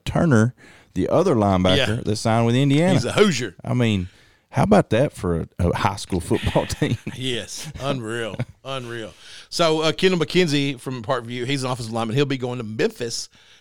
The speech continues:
Speaker 2: to be a Tiger.
Speaker 1: All right.
Speaker 2: Uh, Chaz Nimrod, a kid we talked about a lot. It seemed like he was on our list of, of playmakers every week. Uh, he's a wide receiver from Bentonville.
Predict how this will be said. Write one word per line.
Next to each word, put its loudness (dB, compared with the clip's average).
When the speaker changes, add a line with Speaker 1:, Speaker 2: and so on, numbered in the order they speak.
Speaker 2:
to -12
be -12
a -14
Tiger. -12
Speaker 1:
All -10
right. -6
Speaker 2:
Uh, 2
Chaz 4
Nimrod, 4
a -4
kid 0
we 0
talked 2
about 0
a 0
lot. 0
It -8
seemed -4
like -4
he -2
was -8
on -4
our -2
list -8
of, -16
of -14
playmakers -10
every -8
week. -6
Uh, -8
he's -8
a -6
wide -6
receiver -10
from -16
Bentonville. -12